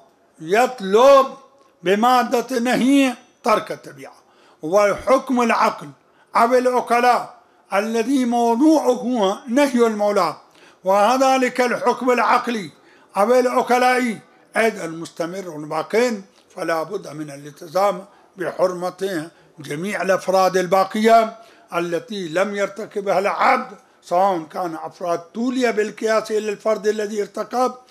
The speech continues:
أو كان أفرادًا أرضية. وأما ما أفاد السيد الأعظم رضوان الله تعالى عليه، فهو أولًا هذا نختلف معهم هذا في المبنى، حيث ادعى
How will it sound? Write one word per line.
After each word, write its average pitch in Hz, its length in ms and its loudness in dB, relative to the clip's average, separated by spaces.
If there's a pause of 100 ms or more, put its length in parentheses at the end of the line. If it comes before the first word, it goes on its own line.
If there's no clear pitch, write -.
(280)
أو 190 200 2
كان 185 260 -4
أفرادًا 180 880 0 (400)
أرضية. 143 460 -2 (1700)
وأما 269 520 2
ما 269 360 2
أفاد 254 380 2
السيد 247 540 -2
الأعظم 240 640 2 (340)
رضوان 226 440 0
الله 247 320 0
تعالى 196 280 -2
عليه، 180 420 0 (380)
فهو 196 520 2 (100)
أولًا 208 600 2 (380)
هذا 196 480 0
نختلف 190 680 -4
معهم 185 840 -4 (300)
هذا 190 320 0
في 175 140 -6
المبنى، 170 460 0 (460)
حيث 175 380 -2
ادعى 180 600 -2